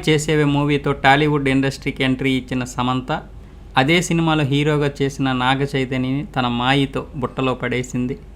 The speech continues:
అలాగే నాగ చైతన్య కూడా సమంతని బుట్టలో పడేసి ఇద్దరూ మంచిగా వివాహం చేసుకున్నారు. తన ఫస్ట్ మూవీతోనే ఓవర్ నైట్ స్టార్ రేంజ్కి ఎదిగిపోయింది సమంత.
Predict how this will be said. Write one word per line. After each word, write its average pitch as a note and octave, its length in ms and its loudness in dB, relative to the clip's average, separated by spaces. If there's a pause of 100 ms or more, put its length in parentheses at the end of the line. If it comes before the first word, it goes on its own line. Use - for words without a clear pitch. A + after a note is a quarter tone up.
(360)
అలాగే B2+ 320 2
నాగ B2+ 240 2 (100)
చైతన్య C3 360 2
కూడా B2 440 0 (180)
సమంతని B2+ 520 -2
బుట్టలో A#2+ 420 -4
పడేసి A#2+ 420 -6
ఇద్దరూ A2+ 320 -6
మంచిగా A#2 480 -8 (180)
వివాహం A#2 500 -4
చేసుకున్నారు. A#2+ 460 -12 (640)
తన C3+ 140 2
ఫస్ట్ D3+ 400 -2
మూవీతోనే E3 540 2
ఓవర్ D3 400 6
నైట్ C#3+ 160 4
స్టార్ C#3 340 0
రేంజ్కి C3 340 0
ఎదిగిపోయింది B2 480 -2
సమంత. A#2 360 -4